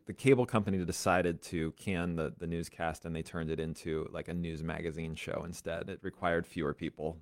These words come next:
so it was a cost-saving measure. Anyway, um, so we start into this news magazine show. They get all these political candidates to do a, a political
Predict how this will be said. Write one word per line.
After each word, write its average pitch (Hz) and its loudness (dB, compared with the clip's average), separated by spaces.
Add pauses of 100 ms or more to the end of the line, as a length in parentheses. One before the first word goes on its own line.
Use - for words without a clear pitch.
(140)
so 85 0
it 92 0
was 87 0
a - -12
cost-saving 76 -4
measure. 76 -6
Anyway, 117 4 (500)
um, 101 8 (120)
so 120 10
we 120 10
start 123 8
into 113 4
this 101 4
news 110 6
magazine 98 4 (300)
show. 92 6
They 95 2
get 98 8
all 98 10
these 92 2
political 90 0
candidates 82 0
to - -8
do 80 2
a, 78 0
a 85 -2
political 78 -4